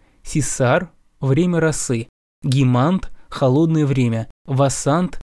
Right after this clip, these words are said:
приятное время, весна. Гришма — жаркое время. Варса — дождливое время. Сарат — перелом, прекращение дождей. Сноска девяносто два. Васудев,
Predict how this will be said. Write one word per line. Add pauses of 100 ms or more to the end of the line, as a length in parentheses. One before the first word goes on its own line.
(160)
приятное
время, (100)
весна. (560)
Гришма — (400)
жаркое
время. (340)
Варса — (340)
дождливое
время. (200)
Сарат — (380)
перелом, (260)
прекращение
дождей. (800)
Сноска
девяносто
два.
Васудев,